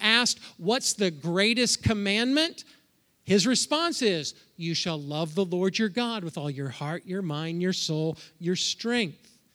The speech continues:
And so he answers, and then the lawyer says, and he adds, "And your neighbor as yourself." And Jesus said to him, "You have answered correctly. Do this and you will live."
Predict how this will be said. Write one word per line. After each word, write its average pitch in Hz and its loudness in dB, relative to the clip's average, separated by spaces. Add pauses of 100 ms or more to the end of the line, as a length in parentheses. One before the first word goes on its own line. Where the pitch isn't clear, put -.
(300)
And 180 -2
so 233 6
he 214 6
answers, 269 0
and 202 4
then 214 8
the 226 6
lawyer 220 6
says, 226 6 (320)
and 208 2
he 233 -2
adds, 254 2 (380)
"And 262 4
your 311 4
neighbor 208 4 (240)
as 170 -4
yourself." 233 -6 (540)
And 160 -2
Jesus 254 2
said 214 2
to 196 0
him, 185 0 (300)
"You 208 0
have 240 0 (140)
answered 175 0 (360)
correctly. 175 -2 (460)
Do 262 6
this 185 2 (400)
and 151 -4
you 180 2 (240)
will 156 4
live." 135 -2